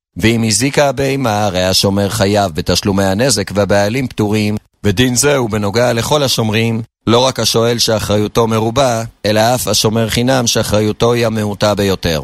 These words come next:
במה דברים אמורים שהשומרים חייבים והבעלים פטורים, בזמן שלא שמרו השומרים כלל?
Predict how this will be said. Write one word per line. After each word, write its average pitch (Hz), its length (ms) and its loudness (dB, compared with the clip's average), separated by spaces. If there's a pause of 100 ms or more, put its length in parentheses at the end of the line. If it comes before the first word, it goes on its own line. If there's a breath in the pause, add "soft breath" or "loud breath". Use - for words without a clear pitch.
(320)
במה 131 240 2
דברים 101 360 -2
אמורים 101 360 0
שהשומרים 101 560 0
חייבים 101 500 0
והבעלים 101 520 0
פטורים, 101 580 0
בזמן 101 360 0
שלא 104 260 2
שמרו 104 580 0
השומרים 104 560 -2
כלל? 139 360 0